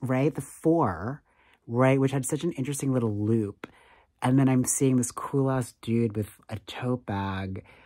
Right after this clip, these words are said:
black guy, of course, totally stylish, my style. I mean, how I would dress. I was, like, taking notes from him. Exactly what I say in interviews. I'm paying attention to what people are wearing on the street. And I was trying to catch, I was trying to see him.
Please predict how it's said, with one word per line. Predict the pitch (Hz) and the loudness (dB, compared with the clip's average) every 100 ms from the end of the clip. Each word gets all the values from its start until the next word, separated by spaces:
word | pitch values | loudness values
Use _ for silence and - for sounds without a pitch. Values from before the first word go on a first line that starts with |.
| - | -14
black | - 113 120 - | -4 -2 -2 -4
guy, | 104 | -4
of | 104 95 | -4 -6
course, | - 107 95 95 - | -8 -8 -6 -8 -10
totally | - 123 131 123 | -8 -6 -4 -6
stylish, | - 107 98 98 98 95 92 107 | -8 -8 -8 -6 -8 -8 -6 -4
my | 113 139 | -2 -2
style. | - - 90 80 | -6 -10 -12 -10
I | 104 | -8
mean, | 113 - | -8 -6
how | - 123 | -4 -2
I | 113 156 | -2 -4
would | 113 87 | -6 -10
dress. | 82 78 95 101 | -12 -12 -10 -8
I | |
was, | 104 - | -8 -6
like, | 123 | -8
taking | 131 - 110 | -8 -4 -2
notes | 104 120 - | -2 -4 -6
from | - 101 | -10 -10
him. | 85 90 98 | -8 -10 -10
Exactly | 104 127 | -6 -4
what | 143 143 | -2 -4
I | |
say | - 117 | -2 -4
in | 107 | -4
interviews. | 98 107 131 98 95 | -4 -6 -4 -4 -6
I'm | 95 | -8
paying | 123 123 | -4 -4
attention | 120 113 113 | -4 -4 -6
to | 117 | -6
what | 104 | -6
people | 107 117 | -6 -2
are | 110 | -2
wearing | 104 107 110 | -2 -2 -2
on | 104 | -2
the | |
street. | 104 - 135 127 - - - - _ - | -6 -6 -4 -4 -6 -20 -20 -20 _ -2
And | 120 | 2
I | 123 | 2
was | 120 | 0
trying | 139 131 | 0 -2
to | |
catch, | - - 123 - _ - | -4 -8 -8 -8 _ -8
I | 113 | -8
was | 110 | -4
trying | 131 | -6
to | |
see | 131 - - 104 104 | -6 -8 -8 -6 -4
him. | 120 135 147 165 | -4 -4 -4 -6